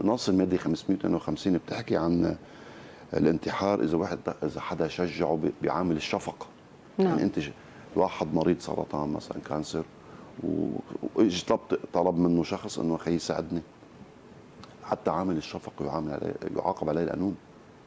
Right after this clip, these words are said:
Speaker 1: يعاقب عليه القانون، لأنه هيدي روح، إزهاق الروح بهيدي الطريقة.
Speaker 2: نعم.
Speaker 1: كمان يعاقب عليها القانون،
Speaker 2: نعم.
Speaker 1: آه، بالمادة خمسمية واثنين وخمسين لل-، بالاعتقال المؤقت عشر سنوات.
Speaker 2: أف.
Speaker 1: نروح بدنا نخلص الوقت على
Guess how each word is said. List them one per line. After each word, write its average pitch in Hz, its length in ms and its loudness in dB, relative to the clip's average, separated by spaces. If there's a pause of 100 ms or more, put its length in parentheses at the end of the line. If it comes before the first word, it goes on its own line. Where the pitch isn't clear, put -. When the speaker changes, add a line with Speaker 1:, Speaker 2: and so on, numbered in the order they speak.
(440)
Speaker 1:
يعاقب - 320 -2
عليه 85 140 4
القانون، 87 300 0 (440)
لأنه 78 160 4
هيدي 87 220 4
روح، 101 300 2
إزهاق 85 360 -2
الروح 95 220 0
بهيدي 82 280 0
الطريقة. - 520 0
Speaker 2:
نعم. 170 320 2
Speaker 1:
كمان 101 300 4
يعاقب - 380 2
عليها 87 240 4
القانون، 85 460 4
Speaker 2:
نعم. 185 220 4 (200)
Speaker 1:
آه، 82 100 2
بالمادة 82 380 4
خمسمية 80 400 2
واثنين 85 200 2
وخمسين 85 500 0
لل-، 80 100 4
بالاعتقال - 600 -2
المؤقت - 480 -2
عشر 85 240 -8
سنوات. 78 420 -6 (1400)
Speaker 2:
أف. 185 60 -4 (200)
Speaker 1:
نروح 85 300 0
بدنا 82 140 2
نخلص 82 320 -2
الوقت 85 260 0
على 78 160 0